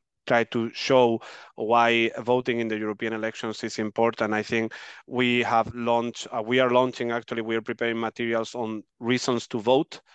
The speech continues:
Like, uh, it's not only the, you know, electing M E Ps that have big, big salaries and all. It's about your rights as a passenger. It's about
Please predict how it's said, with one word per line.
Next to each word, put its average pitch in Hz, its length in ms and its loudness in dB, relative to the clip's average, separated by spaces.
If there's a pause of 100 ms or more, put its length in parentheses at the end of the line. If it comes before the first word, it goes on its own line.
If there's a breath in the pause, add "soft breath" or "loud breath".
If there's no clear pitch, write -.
(340 loud breath)
Like, 113 340 -2 (140)
uh, 110 420 0
it's 127 180 -8
not 147 220 2
only 131 480 0 (140)
the, 110 500 -2
you 110 100 -10
know, 104 200 -4
electing 113 680 -2 (460)
M 120 160 0
E 110 60 0
Ps 113 340 -4
that 113 180 -4
have 117 220 -2
big, 113 200 -2 (160)
big 117 160 -6
salaries 113 540 2
and 113 100 0
all. 127 180 4
It's 113 160 0
about 117 380 4 (380 loud breath)
your 117 340 2
rights 123 380 0
as 120 140 -6
a 110 60 -2
passenger. 107 760 -4
It's 123 220 -12
about 113 500 4